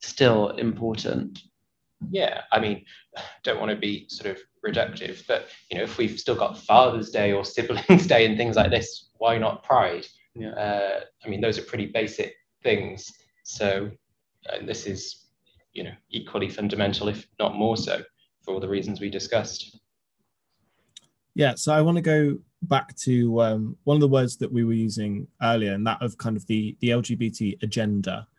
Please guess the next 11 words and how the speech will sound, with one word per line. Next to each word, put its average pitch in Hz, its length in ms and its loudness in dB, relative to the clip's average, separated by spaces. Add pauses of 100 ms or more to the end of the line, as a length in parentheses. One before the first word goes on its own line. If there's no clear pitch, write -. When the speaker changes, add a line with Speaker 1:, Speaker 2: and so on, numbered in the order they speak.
(320)
Speaker 3:
um, 110 340 0
which 113 140 -4
is 131 100 0
something 123 220 0
that 120 100 -2
o-, 127 200 -6 (420)
sometimes 135 460 0
has 113 840 -2 (420)
that 101 180 -4
sort 110 160 -2
of 107 200 -4